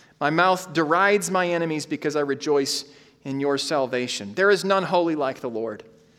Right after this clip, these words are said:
for there is none besides you. There's no rock like our God. Talk no more so very proudly. Let not arrogance come from your mouth, for the Lord is a God of knowledge, and by him actions are weighed. The bows of the mighty are broken,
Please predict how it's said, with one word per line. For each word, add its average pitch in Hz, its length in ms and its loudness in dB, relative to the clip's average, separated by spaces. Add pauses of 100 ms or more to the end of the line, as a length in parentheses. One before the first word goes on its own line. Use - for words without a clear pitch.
(220)
for - 80 -14
there 139 120 6
is 143 160 2
none 156 280 0
besides 127 560 -2
you. 110 220 -10 (480)
There's 135 160 -6
no 185 160 4
rock 151 420 2
like 123 220 -4
our 117 120 -4
God. 110 400 -4 (680)
Talk - 520 -2 (140)
no 175 240 2
more 175 220 4
so 185 200 2
very 165 240 2
proudly. 151 800 -2 (300)
Let 180 160 2
not 180 120 2
arrogance 160 520 2
come 170 260 -4
from 151 180 -6
your 127 120 -2
mouth, 135 400 0
for - 200 -4
the 139 100 2
Lord 160 400 2
is 135 100 0
a 127 60 -4
God 123 360 0
of 113 80 -8
knowledge, 123 560 -2
and 117 160 -6
by 127 180 0
him 117 220 -8
actions 120 460 -6
are 110 80 -8
weighed. 110 440 -10 (560)
The 151 80 -4
bows 151 380 2
of 147 80 -4
the 131 60 -2
mighty 139 380 0
are 123 40 -2
broken, 127 640 -4